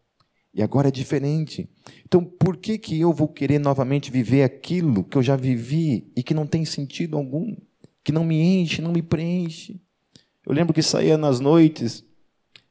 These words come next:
e voltava de madrugada para casa, e quando eu chegava em casa, com aquele vazio dentro de mim. Um buraco que consumia.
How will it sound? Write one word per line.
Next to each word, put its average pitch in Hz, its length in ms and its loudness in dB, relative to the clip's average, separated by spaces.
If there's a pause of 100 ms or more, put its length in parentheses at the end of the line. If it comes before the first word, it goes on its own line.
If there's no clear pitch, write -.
(220)
e - 60 -4
voltava 139 380 2
de 151 100 2
madrugada 147 480 2
para 143 160 2
casa, 151 260 2
e 151 40 0
quando 160 140 -2
eu 156 40 2
chegava 160 360 2
em 160 60 -2
casa, 170 360 -2
com 170 80 -4
aquele 175 220 0
vazio 160 720 -4
dentro 190 300 0
de 165 140 -4
mim. 185 460 -4 (3750)
Um 147 120 -6
buraco 165 840 0 (2250)
que - 100 -20
consumia. 156 840 -4